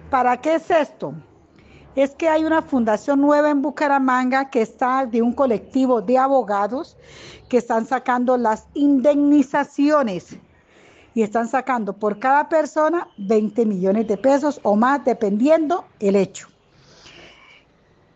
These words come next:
¿Qué nos toca a nosotros con ellos? Ellos nos sacan la indemnización y ustedes lo que le quieran dar a la fundación. Si le quieren dar cien mil, doscientos mil o un millón de pesos, eso ya es cosa de ustedes por el trabajo que hacen los abogados.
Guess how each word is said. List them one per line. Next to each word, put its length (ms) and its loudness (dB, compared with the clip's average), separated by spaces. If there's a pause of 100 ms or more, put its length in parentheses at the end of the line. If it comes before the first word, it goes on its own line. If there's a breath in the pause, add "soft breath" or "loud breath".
¿Qué 160 0
nos 220 0
toca 260 -2
a 20 0
nosotros 520 -2
con 160 0
ellos? 260 0
Ellos 220 0
nos 140 0
sacan 260 -2
la 60 4
indemnización 840 0
y 160 -2
ustedes 640 0
lo 200 -2
que 120 -2
le 100 -2
quieran 380 0
dar 120 0
a 80 0
la 120 -2
fundación. 680 -2 (380 loud breath)
Si 180 -4
le 160 2
quieren 320 2
dar 200 0
cien 320 -2
mil, 360 0 (280 loud breath)
doscientos 560 -2
mil 260 4
o 100 4
un 200 4
millón 320 4
de 100 0
pesos, 460 -2
eso 160 -4
ya 180 -2
es 100 -6
cosa 360 -2
de 100 -4
ustedes 480 -2
por 240 -4
el 100 -6
trabajo 320 -2
que 80 -4
hacen 220 -4
los 100 0
abogados. 560 -4